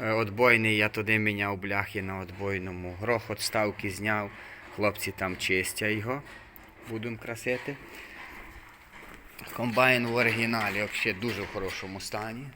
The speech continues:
Вся рідненька краска, не... є такі деталі, що ще, ну, зняв цей шків, тому що подшипники посипані.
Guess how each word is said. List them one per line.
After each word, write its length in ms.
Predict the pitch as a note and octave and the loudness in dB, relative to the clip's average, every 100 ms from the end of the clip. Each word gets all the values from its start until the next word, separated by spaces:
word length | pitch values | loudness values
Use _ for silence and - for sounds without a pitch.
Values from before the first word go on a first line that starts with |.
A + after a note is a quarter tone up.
| - | -18
Вся 220 | - A2 | -10 -8
рідненька 540 | G2+ G2 G#2 G#2 F#2+ F#2+ - | -6 -6 -4 -4 -6 -10 -6
краска, 480 | A#2 A2 - G#2 | -6 -6 -8 -8
не... 320 | G2 G#2+ G#2 F#2 D#2+ D#2+ - - | -6 -4 -4 -4 -8 -14 -18 -10
є 200 | A2 A2 | -4 -2
такі 260 | G#2+ - | -4 -8
деталі, 380 | G#2 G2 A#2+ A2 | -8 -4 -4 -2
що 160 | - F#2+ | -4 -6
ще, 280 | - G2 G2 | -6 -6 -8
ну, 120 | G2+ F#2 - - - - - - - - - | -10 -12 -14 -20 -20 -20 -20 -20 -20 -20 -18
зняв 360 | G2 G#2 C#3 B2+ | -10 -2 0 0
цей 220 | - C3 | 0 2
шків, 420 | A#2+ - G#3 A3+ - - - - - - - - - - - - | 2 0 -4 -4 -6 -12 -14 -16 -20 -20 -20 -20 -20 -20 -20 -10
тому 260 | A#2+ C3+ | -6 -4
що 140 | B2+ A#2 | -4 -8
подшипники 640 | A#2+ - A#2 F#2+ F#2 - - | -8 -8 -6 -8 -12 -14 -14
посипані. 640 | G2 - G2+ - G2 G2 | -12 -8 -8 -8 -10 -10